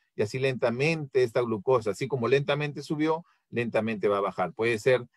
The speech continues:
en el periodo de un mes, probablemente tengamos valores ya un poco más normales, pero, eh, de no bajar ya significa que, eh, las reservas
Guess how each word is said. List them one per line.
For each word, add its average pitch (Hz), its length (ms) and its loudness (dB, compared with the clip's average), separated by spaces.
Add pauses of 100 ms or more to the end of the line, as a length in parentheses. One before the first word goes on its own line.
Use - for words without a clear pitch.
(200)
en 98 120 -6
el 95 80 -4
periodo 117 340 2
de 110 120 0
un 113 120 -4
mes, 131 180 0
probablemente 117 680 -2
tengamos 113 420 -4
valores 113 400 0
ya 117 280 0 (320)
un 101 100 -8
poco 120 240 0
más 123 180 -4
normales, 127 600 0 (440)
pero, 135 460 8
eh, 107 320 4
de 104 100 -2
no 123 120 2
bajar 143 440 4 (440)
ya 120 160 2
significa 127 540 0
que, 135 420 8
eh, 104 360 4
las 95 220 -4
reservas 113 840 0